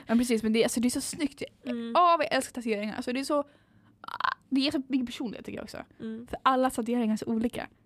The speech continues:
Speaker 2: Exakt.
Speaker 1: Säg, jag har en Pinterest-inspirerad tatuering.
Speaker 2: Dock så tycker jag lite så här, när folk s-, skriver in sina föräldrars födelseår
Speaker 1: Mm.
Speaker 2: ovanför knäna. Har du sett det? I den här
Speaker 1: Mm.
Speaker 2: stilen med lite spetsiga.
Speaker 1: Åh, nej.
Speaker 2: Och jag är så här bara, mm, no.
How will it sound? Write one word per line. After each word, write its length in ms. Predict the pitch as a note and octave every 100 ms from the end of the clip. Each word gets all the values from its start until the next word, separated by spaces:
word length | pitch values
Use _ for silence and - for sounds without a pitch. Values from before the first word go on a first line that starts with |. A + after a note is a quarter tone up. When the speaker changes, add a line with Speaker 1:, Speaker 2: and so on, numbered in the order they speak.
| -
Speaker 2:
Exakt. 100 | A3
Speaker 1:
Säg, 220 | A3+ G#3+
jag 180 | G#3 G#3
har 180 | A3
en 80 | G3+
Pinterest-inspirerad 1500 | F#3+ G#3 F#3+ - G3 - - - - - - G#3 F#3+ - G3
tatuering. 380 | G3+ - - -
Speaker 2:
Dock 180 | E4 A#3
så 100 | D4
tycker 280 | C#4+ -
jag 100 | A#3+
lite 280 | A#3 B3+ C#4
så 100 | B3
här, 280 | A3+ G3 F#3+ - - -
när 120 | A#3+
folk 320 | - B3 A#3+
s-, 140 | - - _ _ -
skriver 640 | - - B3 A#3+ A3+ -
in 320 | A#3+ A#3 A3+ -
sina 300 | - A#3+ A3
föräldrars 1080 | - C4+ C#4+ C#4+ B3+ A3+ A3+ G3+ - - - - - - - - -
födelseår 760 | - C#4 B3+ C4+ D4 D#4+ D4 C4
Speaker 1:
Mm. 120 | B3
Speaker 2:
ovanför 380 | B3+ A#3+ A3 A3
knäna. 460 | - F#4 A#3+ F#3 G2+
Har 120 | A3+
du 60 | C4
sett 200 | D4 -
det? 140 | G3+
I 40 | G#3
den 120 | A3
här 60 | A3
Speaker 1:
Mm. 120 | A3
Speaker 2:
stilen 500 | G#3 E4 C#4 G#3 F#3+
med 80 | F#3+
lite 160 | F3+
spetsiga. 760 | G#3 - A#3+ - - C#4+ A3 F#3+
Speaker 1:
Åh, 100 | C4
nej. 360 | B3+ B3+ D4+ F4+
Speaker 2:
Och 80 | C4
jag 80 |
är 40 | C4+
så 100 | D4
här 160 | C#4+
bara, 160 | C#4+ C#4 -
mm, 840 | - F#4+ G4 G4 F#4 - - C4
no. 60 | C#4